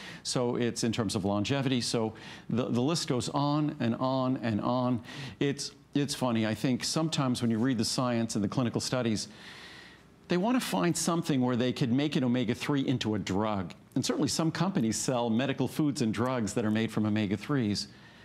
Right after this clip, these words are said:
This is just an essential nutrient. We need it. If we don't get it, there are consequences. The American diet doesn't deliver it. So the, this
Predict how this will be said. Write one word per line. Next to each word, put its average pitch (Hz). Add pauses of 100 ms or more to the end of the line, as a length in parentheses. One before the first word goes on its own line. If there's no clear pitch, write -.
(160)
This -
is -
just 156
an 127
essential 120
nutrient. 113 (140)
We 151
need 127
it. -
If -
we 180
don't 175
get 131
it, 113
there 123
are 123
consequences. 120 (240)
The 123
American 127
diet 113
doesn't 131
deliver 135
it. 151 (460)
So 127
the, 131
this 120